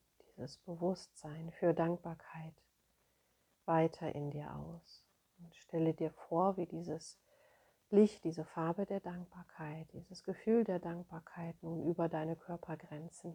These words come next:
hinaus sich ausdehnt. Wie ein sanfter Lichtschein,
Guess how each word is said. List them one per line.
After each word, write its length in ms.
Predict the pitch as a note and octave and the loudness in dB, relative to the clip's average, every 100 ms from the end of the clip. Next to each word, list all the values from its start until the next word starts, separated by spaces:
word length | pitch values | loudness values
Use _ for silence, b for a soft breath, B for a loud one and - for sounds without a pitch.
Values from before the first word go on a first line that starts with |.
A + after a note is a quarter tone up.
| - | -10
hinaus 460 | E3 D3+ D#3+ E3 | -8 -8 -8 -10
sich 220 | - - - | -12 -8 -2
ausdehnt. 720 | D#3 E3 - D#3 E3 E3 _ _ _ _ _ _ _ b b b b b b | -2 -2 -12 -14 -14 -16 _ _ _ _ _ _ _ b b b b b b
Wie 100 | B3+ | -2
ein 200 | A3+ A3 | 4 4
sanfter 380 | F#3+ F3+ - D#3 | 4 2 -2 -2
Lichtschein, 960 | D3+ F#3+ - - - D3+ C#3+ C#3+ D#3+ | 0 -2 -6 -14 -8 -4 -2 -4 -8